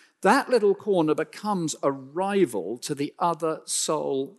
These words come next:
rightful owner. It's actually what the Bible calls idolatry. Now, John Stott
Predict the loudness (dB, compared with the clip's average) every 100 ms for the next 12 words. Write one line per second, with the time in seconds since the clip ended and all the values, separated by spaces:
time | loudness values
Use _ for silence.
0 | -6 -2 -2 -2 -10 -6 -4 -4 -4 -4
1 | -2 -4 -10 -16 -20 _ _ _ _ _
2 | _ _ _ _ _ _ _ _ 2 2
3 | 2 -4 -4 -6 -6 -6 -4 -6 -6 -6
4 | -6 -8 -8 -8 -8 -8 -10 -12 _ _
5 | _ _ _ _ _ _ _ _ -2 0
6 | 0 -2 -2 -4 -10 -12 -14 -18 -20 _
7 | _ _ _ _ _ _ _ _ _ _
8 | _ _ _ _ _ _ _ _ _ _
9 | _ -20 _ _ _ _ _ _ _ _
10 | -2 2 4 4 2 0 2 2